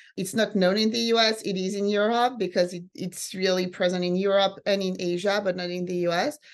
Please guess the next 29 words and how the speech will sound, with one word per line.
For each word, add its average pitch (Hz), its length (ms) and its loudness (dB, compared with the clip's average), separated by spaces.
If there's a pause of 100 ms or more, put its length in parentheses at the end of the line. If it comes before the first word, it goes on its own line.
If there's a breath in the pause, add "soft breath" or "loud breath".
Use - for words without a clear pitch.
(540 loud breath)
It 247 120 -2
is, 254 180 0
I 185 180 4
think, 185 440 -4 (360)
fifteen 233 460 -4
years 196 360 -2
after, 180 320 -4
I 180 100 2
can 170 220 -6
tell 170 180 -2
you 185 140 -2
this, 175 440 -6
this 208 300 -8
is 190 200 -6
the 180 160 -2
most 175 580 -4 (200 soft breath)
sustainable 185 1080 -2
fashion 175 520 -4
brand 170 420 -6
in 165 400 -4
the 165 120 0
world. 135 360 -6 (520 loud breath)
Uh, 170 580 2
she - 340 -6
came 180 340 2
from 170 480 0 (300 soft breath)
amazing 190 580 0
design-led 175 1300 -2
brands, 185 640 -2